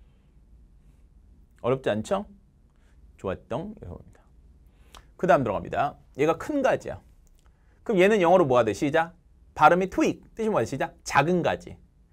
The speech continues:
얘는 좀 작은 가지. 얘는 큰 가지, 얘는 작은 가지. 되었습니까? 그런데 이 단어를 보시면, 이거 봐요. 이것도 같은 단어지, 사실. W. O하고 I는 바뀔 수 있는 거. 요, 요금을 따온 거지.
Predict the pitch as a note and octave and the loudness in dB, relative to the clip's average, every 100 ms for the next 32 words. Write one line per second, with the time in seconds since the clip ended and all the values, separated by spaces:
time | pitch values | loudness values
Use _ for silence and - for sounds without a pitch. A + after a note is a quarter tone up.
0 | _ _ A#2+ C3+ B2 - B2 B2 F#2+ - | _ _ -10 -10 -8 -8 -6 -8 -10 -14
1 | - - - _ - - - - _ - | -20 -20 -20 _ -20 -20 -20 -20 _ -2
2 | D3+ F3 F3 B3+ B3 A3 F3+ A3 B3+ F4 | 0 0 -4 -4 2 4 4 2 -6 -6
3 | A#2+ A#2+ - G2 G2+ F2 - - _ _ | -8 -8 -8 -12 -12 -14 -16 -20 _ _
4 | _ _ _ _ _ _ _ _ _ _ | _ _ _ _ _ _ _ _ _ _
5 | _ - - - _ - - - - C#3+ | _ -20 -20 -20 _ -20 -20 -18 -10 -8
6 | C#3 A2 A#2 B2 - - - A#3+ G3 F3+ | -8 -10 -12 -14 -20 -6 0 4 6 4
7 | - - F3+ G3+ C3 C3 C#3+ B2 B2 A#2+ | 0 2 2 2 -2 -4 -4 -2 -2 -2
8 | G#2 F#2 G#1 B1+ E3+ - C3 F3+ C#3+ G2 | -2 -4 -6 -4 -4 -6 -6 -4 -4 -4
9 | A2 C3+ - F#2 - - _ _ _ _ | -8 -12 -14 -16 -20 -20 _ _ _ _
10 | _ _ _ _ _ _ _ _ _ - | _ _ _ _ _ _ _ _ _ 4
11 | C#3+ D3+ C3 G2+ F#2 - - _ _ _ | 4 4 0 -2 -8 -10 -20 _ _ _
12 | - C#3+ D3 A2 A#2 A2 G#2+ A2+ G#2 F2+ | 4 6 8 6 0 -4 -8 -8 -8 -6
13 | A#2+ C3+ E3 F3+ D#3 G2+ - - | -2 2 2 0 -2 -6 -8 -14